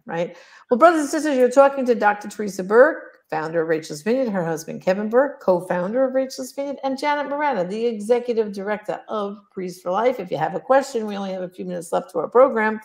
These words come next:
so now's the time to ask it before <laughs> time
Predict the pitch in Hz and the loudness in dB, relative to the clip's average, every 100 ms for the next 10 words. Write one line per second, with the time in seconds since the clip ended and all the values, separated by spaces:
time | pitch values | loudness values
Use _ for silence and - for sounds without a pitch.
0 | - _ - 160 147 156 180 190 220 226 | -18 _ -14 -10 -6 -4 -2 -4 -6 -6
1 | 226 220 - - 349 - - 220 220 - | -6 -6 -8 -12 -12 -12 -8 -6 -6 -10
2 | 180 - 170 170 - _ _ - - 85 | -14 -4 0 0 -4 _ _ -12 -8 -8